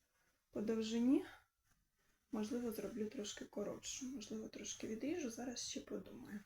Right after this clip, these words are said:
Е, рукава я теж буду збирати на кінці, але,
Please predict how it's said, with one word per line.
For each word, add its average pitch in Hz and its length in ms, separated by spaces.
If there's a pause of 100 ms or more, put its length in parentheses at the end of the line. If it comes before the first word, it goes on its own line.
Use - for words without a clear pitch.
(1040)
Е, 208 320
рукава 233 340
я 202 100
теж 220 300
буду 208 260
збирати - 540
на 359 120
кінці, 370 440 (460)
але, 359 340